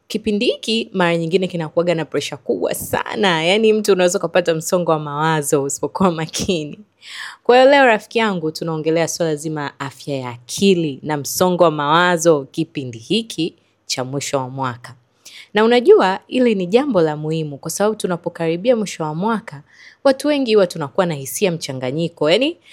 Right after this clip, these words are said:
kuna saa unafurahi hivi, "Yes, mwaka umeisha, tunaenda mwaka mwingine." Lakini kuna saa ukikumbuka, "Aya, kuna vitu havijaweza kufanikiwa, kuna vitu hujafikia." Yani malengo,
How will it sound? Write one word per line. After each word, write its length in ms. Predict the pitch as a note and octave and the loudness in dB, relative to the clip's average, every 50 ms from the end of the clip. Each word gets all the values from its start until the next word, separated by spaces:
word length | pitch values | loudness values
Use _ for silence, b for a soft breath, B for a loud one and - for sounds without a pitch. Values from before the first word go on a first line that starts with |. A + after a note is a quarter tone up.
| b b _ | b b _
kuna 180 | - E3 D#3+ C#3+ | 0 0 0 0
saa 200 | - - A#3 A3+ | 0 0 0 2
unafurahi 760 | G3 D#3+ B2+ A#2 - - - B2 A#2 C3+ F3+ F#3 F#3+ G3+ G#3 | 2 0 -4 -6 -10 -14 -14 -12 -10 -6 -6 -4 0 2 2
hivi, 480 | A3 A3 G#3+ G3 F#3 G3 A#3 A3+ G#3+ - | 2 2 0 -2 -2 -2 -2 0 0 0
"Yes, 380 | F3 - - - - - - - | -2 -2 -4 -4 -8 -8 -8 -8
mwaka 260 | B3 B3+ - - - | -8 -4 0 0 0
umeisha, 580 | A#3+ A#3 B3 C4 C4+ C4 - - C4+ A#3 A3 | 2 2 2 0 0 0 0 2 2 2 0
tunaenda 340 | G#3+ - A#3+ A#3+ B3 C4 B3+ | 0 -2 -2 0 0 2 0
mwaka 260 | A#3+ A#3 A3+ - A3+ | 0 0 0 0 0
mwingine." 560 | A3 G#3+ G#3+ G#3+ B3+ C4 C4 A#3+ A#3 G#3 F#3+ B B B B B B | 0 0 -2 -2 -2 0 0 0 0 -2 -4 B B B B B B
Lakini 220 | - A3+ C#4+ D4 C4 | -4 0 0 0 0
kuna 160 | A#3 A3 G#3 | 0 0 0
saa 180 | G3+ - C4 B3+ | 0 2 2 2
ukikumbuka, 520 | A3+ - G#3 - A3+ A3 A3+ A3+ - - | 2 0 -4 -6 -6 -6 -6 -6 -6 -4
"Aya, 520 | - D4+ E4 C4+ G3+ F3+ E3+ D#3+ D3 C3+ C3+ | -2 -2 0 0 0 0 0 0 -2 -4 -6
kuna 220 | - - D3+ C#3 C3 | -6 -6 -6 -4 -4
vitu 240 | B2+ E3 G3+ - G3 | -4 -4 0 2 2
havijaweza 520 | F3 D3+ C#3+ C#3+ C#3+ C#3+ D3+ D#3+ D#3+ E3+ | 2 2 2 0 2 4 4 4 4 2
kufanikiwa, 760 | D#3+ - - - C#3+ C3+ C3 A#2 _ - - - G3 F3 E3 D#3 | -2 -2 -4 -8 -6 -6 -8 -10 _ -12 -8 -2 0 2 2 2
kuna 220 | - D#3 D3 C#3 | 0 -4 -6 -6
vitu 240 | D3 F3 F3 - F#3 | -6 -6 -6 -6 -4
hujafikia." 880 | F3 D#3 C#3+ C3+ - - - B2 - _ _ - A#3 A#3+ A#3+ G3+ E3+ | -2 0 -2 -2 -2 -8 -16 -18 -18 _ _ -6 0 2 2 4 4
Yani 400 | F3 F3+ F3+ G#3 A3+ A#3+ C4+ - | 4 4 2 2 2 0 -2 -2
malengo, 760 | - - E3+ D#3+ D#3+ F3+ G#3 A3+ A3+ A3+ G#3+ G#3 A3+ A#3 b | -4 -2 2 4 6 6 6 6 4 4 4 4 2 2 b